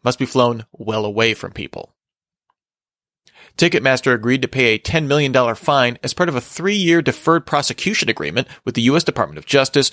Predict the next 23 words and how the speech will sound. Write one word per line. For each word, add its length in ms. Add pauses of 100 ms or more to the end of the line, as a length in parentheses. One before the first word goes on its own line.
(240)
over 160
charges 380
that 120
the 80
company 480
accessed 400
computer 380
systems 480
of 160
one-time 480
rival 280
Songkick. 760 (480)
According 320
to 60
prosecutors, 640
from 280
August 320
twenty 180
thirteen 520
to 160
December 420
twenty 240
fifteen, 500